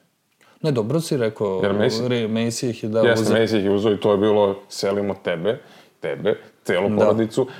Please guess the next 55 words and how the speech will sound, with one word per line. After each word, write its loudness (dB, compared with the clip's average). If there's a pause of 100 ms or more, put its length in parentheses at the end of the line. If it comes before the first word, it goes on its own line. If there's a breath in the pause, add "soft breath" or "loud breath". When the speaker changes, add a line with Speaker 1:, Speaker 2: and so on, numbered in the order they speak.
(100)
Speaker 2:
evo -2
tebi 0
posao, 4
evo 2
tebi 4
posao, 2
evo 2
sve 4
ono, 6
sve 2
plaćamo, 2
Speaker 1:
A 4
to 6
Speaker 2:
narednih 4
deset 4
godina 6
i 2
kao 4
procenat 2
je 0
naš. -2
Speaker 1:
To -4
Speaker 2:
To, 2
to 6
Speaker 1:
jeste, 4
ja 4
se 0
slažem 2
sa 0
tvojom 0
formulom, 2
a 6
ovo 6
što -2
sam 0
ja 0
rekao, 0
to -2
je 2
formula 0
od 0
sto -4
hiljada 2
eura 6
Speaker 2:
Da, 6
da, 4
Speaker 1:
godišnje, 4
Speaker 2:
da, 4
to 4
je. 2
Speaker 1:
sto 2
pedeset, 2
mi 0
smo 0
plaćali 2